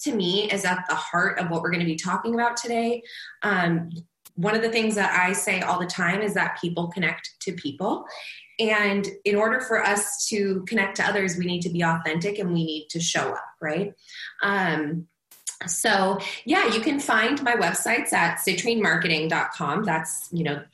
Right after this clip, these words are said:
once again, that's the agency side. And then also my website, social with shayna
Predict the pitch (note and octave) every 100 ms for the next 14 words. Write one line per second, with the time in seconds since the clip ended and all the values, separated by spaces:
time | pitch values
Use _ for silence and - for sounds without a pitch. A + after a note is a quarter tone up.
0 | - D#3+ F3 D3 D3+ D3+ - - D3 D#3
1 | F3 E3+ D#3 - D3+ D3 F3 G3+ - -
2 | - G3+ G3+ G3 G3 F#3+ F#3+ F#3 - F#3
3 | F3+ E3 E3+ - E3+ D3+ - E3 E3+ D#3
4 | D#3+ - D#3 D3 D3